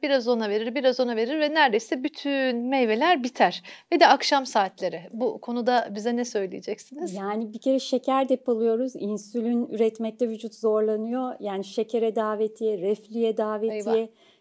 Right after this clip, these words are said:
Speaker 2: E, o şeker, e, sonuçta yatıyoruz bir iki saat sonra yağ dönüşüyor vücutta, e, depolanıyor.
Speaker 1: Zinhar
Speaker 2: E, kilo olarak
Speaker 1: olmamalı.
Speaker 2: geliyor. Aynen.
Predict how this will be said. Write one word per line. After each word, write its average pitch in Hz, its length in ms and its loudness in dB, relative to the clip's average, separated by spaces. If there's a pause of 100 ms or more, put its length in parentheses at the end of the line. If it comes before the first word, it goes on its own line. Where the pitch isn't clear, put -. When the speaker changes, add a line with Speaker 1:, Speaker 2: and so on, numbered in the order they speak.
(140)
Speaker 2:
E, 214 80 2
o 214 140 4
şeker, 226 600 2 (100)
e, 208 500 2
sonuçta 214 480 -2
yatıyoruz 220 720 2
bir 208 80 -2
iki 202 160 -10
saat 208 340 -4
sonra 214 320 -4
yağ 214 340 2
dönüşüyor 208 640 -2
vücutta, 214 560 -4 (460)
e, 190 80 -8 (640)
depolanıyor. 214 680 0 (280)
Speaker 1:
Zinhar 254 360 2
Speaker 2:
E, 294 40 6
kilo 262 100 6
olarak 247 240 10
Speaker 1:
olmamalı. 180 140 2
Speaker 2:
geliyor. 240 260 8
Aynen. 254 640 2